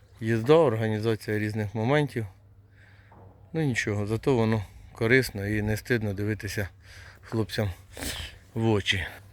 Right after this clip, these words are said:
Так що зараз мотнемося з вами на город.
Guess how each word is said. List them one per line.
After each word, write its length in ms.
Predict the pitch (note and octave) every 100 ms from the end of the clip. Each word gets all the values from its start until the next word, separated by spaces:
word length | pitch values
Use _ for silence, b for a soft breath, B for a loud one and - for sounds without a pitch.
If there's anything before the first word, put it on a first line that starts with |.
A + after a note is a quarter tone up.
| - - -
Так 180 | B2 A2+
що 120 | A#2+
зараз 280 | - A#2 A#2
мотнемося 640 | A2+ A2 A#2+ A2 G#2 A2
з 40 | G#2+
вами 340 | A2+ G#2+ G#2 - - - - B B B B B B B -
на 180 | B2 A2
город. 580 | F#2 A#2 D#3 G3+ G3+